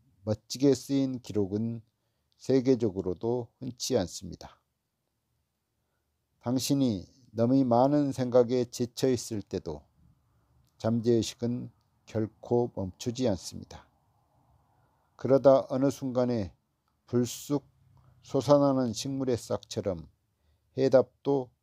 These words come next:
불쑥 안겨줍니다. 당신이 너무 많은 생각에 지쳐 있을 때도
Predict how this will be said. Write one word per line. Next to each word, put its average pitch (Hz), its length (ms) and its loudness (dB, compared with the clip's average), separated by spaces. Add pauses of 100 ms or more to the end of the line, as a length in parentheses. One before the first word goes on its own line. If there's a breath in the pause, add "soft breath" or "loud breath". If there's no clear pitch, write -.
(180)
불쑥 127 600 -6
안겨줍니다. 98 840 -6 (1600)
당신이 123 680 -2 (220)
너무 120 340 4
많은 135 400 4
생각에 120 640 -2
지쳐 127 340 -4
있을 110 320 -4
때도 82 400 -12